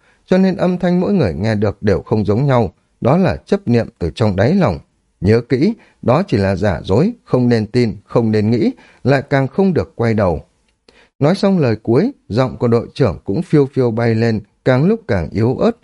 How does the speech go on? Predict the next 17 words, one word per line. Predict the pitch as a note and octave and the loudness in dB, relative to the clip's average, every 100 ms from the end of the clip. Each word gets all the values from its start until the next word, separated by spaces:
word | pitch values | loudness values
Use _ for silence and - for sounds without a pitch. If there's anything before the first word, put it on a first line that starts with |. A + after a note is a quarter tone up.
| _ - - | _ -20 -4
mà | B2 B2+ | 0 0
gió | A#2 D#3+ - | 0 0 0
từ | G#2 | 0
bốn | G2 D3 | 0 -2
phía | - A#2+ D#3+ | 0 0 0
thì | A2 | -4
dần | F2 F#2+ - | -2 -4 -2
tăng | A2+ A2 | -2 0
lớn, | G#2 G#2 G3 - - - - | 2 0 0 -4 -18 -10 0
tiếng | F3 G#3 | 0 2
gào | D3+ A2+ | 0 -2
thét | F#3+ G#3 - | -2 -4 -6
xen | - A#2 G#2+ | -2 0 0
lẫn | A2+ E3+ | -2 -2
trong | A2+ | -4
tiếng | G2+ A2 A#2 | -2 -2 0
gió | G2+ B2 | -2 -2